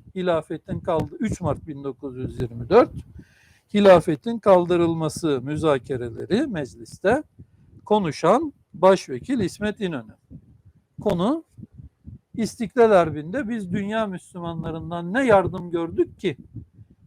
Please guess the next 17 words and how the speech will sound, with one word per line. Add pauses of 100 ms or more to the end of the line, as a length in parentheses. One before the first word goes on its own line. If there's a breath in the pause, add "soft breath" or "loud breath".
hilafetin
kaldırılması
konusunda
onların
tepkilerini
ciddiye
alalım. (840)
Çerçeve
bu. (360)
Bak
ne
diyor
herif. (1300 loud breath)
Güya (520)
İstiklal
Muharebesi
sırasındaki